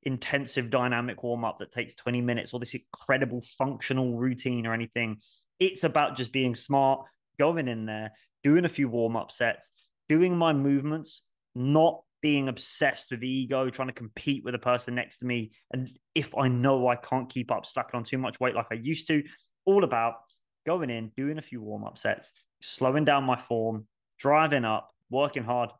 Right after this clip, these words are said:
doing what I can, not skipping up warm-ups, not doing stupid weight that I know I can't do, not going out after not running for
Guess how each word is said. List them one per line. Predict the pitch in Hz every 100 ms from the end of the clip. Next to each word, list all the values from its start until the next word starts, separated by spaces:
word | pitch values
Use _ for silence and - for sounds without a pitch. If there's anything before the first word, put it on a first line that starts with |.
| _
doing | 131 123 113
what | -
I | 113
can, | - 120 113 110 _ _ _ _ _
not | 131 175
skipping | - 147 -
up | 120 -
warm-ups, | 113 113 110 - - _ _ _ _ _ _ _ -
not | 156 147
doing | 147 135
stupid | 123 - - 139 120
weight | 120 113
that |
I | 110
know | 117 113
I | 113
can't | - 117 104
do, | 117 110 - -
not | 160 170
going | 151 139
out | 135 131
after | 135 -
not | 131 127
running | 131 127 123
for | -